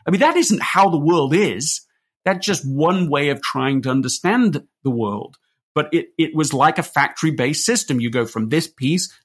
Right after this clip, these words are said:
to, you know, of the, of the machine, of the, uh, of the, uh, automated process into this piece. And we're trying to efficiently take lots of people through it. We're gonna have you sit in rows, just like a factory.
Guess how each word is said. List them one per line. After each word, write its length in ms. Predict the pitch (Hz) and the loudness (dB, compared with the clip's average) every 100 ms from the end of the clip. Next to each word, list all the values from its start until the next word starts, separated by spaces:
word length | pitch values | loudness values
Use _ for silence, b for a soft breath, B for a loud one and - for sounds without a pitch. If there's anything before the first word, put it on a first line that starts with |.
| - | -8
to, 100 | 143 - | -6 -2
you 140 | 147 | 0
know, 140 | 113 | 0
of 120 | 117 123 | -2 -2
the, 120 | 120 | -4
of 180 | 120 117 | -2 -2
the 80 | |
machine, 640 | 120 117 117 127 151 170 B B - | -2 -2 0 2 2 -2 B B -6
of 260 | 120 110 | -6 -4
the, 320 | 123 120 107 - | -2 -2 -4 -6
uh, 640 | 101 69 101 - 117 - | -8 -6 -6 -6 -6 -8
of 120 | 120 123 | -10 -6
the, 200 | 113 107 b b _ _ | -6 -6 b b _ _
uh, 240 | - 90 - - | -20 -18 -16 -4
automated 800 | 156 151 139 135 131 139 117 - - | -2 0 0 0 0 -2 -4 -10 -2
process 440 | 143 143 180 180 | 0 2 2 0
into 240 | 156 151 160 | 0 0 0
this 260 | 214 214 | 0 0
piece. 360 | - - 92 113 | -6 -8 -6 -2
And 120 | 127 | 0
we're 80 | 127 | -2
trying 300 | - 139 139 | 0 0 0
to 140 | - | -4
efficiently 600 | - - 143 - 151 139 | -10 -6 -4 -2 -2 -4
take 300 | 131 123 - | -6 -6 -6
lots 360 | 113 120 - - | -2 -2 -2 -10
of 100 | 127 | -8
people 300 | 120 117 135 | -8 -6 -4
through 220 | 226 247 | 0 0
it. 120 | 151 b b - | -2 b b -4
We're 60 | 165 | -2
gonna 140 | 139 | -2
have 320 | 113 139 139 | 0 0 0
you 120 | 147 | -4
sit 400 | - - 147 - | -4 -4 -4 -2
in 140 | 156 156 | 0 2
rows, 360 | 190 208 120 | 2 2 0
just 300 | - 104 - | -4 -6 -2
like 180 | 123 131 | -2 0
a 60 | - | -2
factory. 520 | - - - 123 | -4 -4 -6 -8